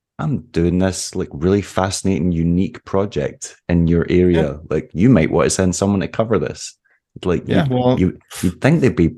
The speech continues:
Speaker 1: properly into it.
Speaker 2: Well, I do. I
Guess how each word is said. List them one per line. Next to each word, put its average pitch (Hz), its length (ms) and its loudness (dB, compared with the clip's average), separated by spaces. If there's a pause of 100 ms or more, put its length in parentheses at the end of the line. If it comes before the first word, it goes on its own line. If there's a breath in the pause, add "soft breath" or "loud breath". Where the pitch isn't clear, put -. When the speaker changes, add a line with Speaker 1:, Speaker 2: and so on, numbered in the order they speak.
(120)
Speaker 1:
properly 92 440 4
into 165 340 4
it. - 160 -6 (560)
Speaker 2:
Well, - 200 -10
I 127 340 0 (160)
do. 120 380 6
I 101 180 4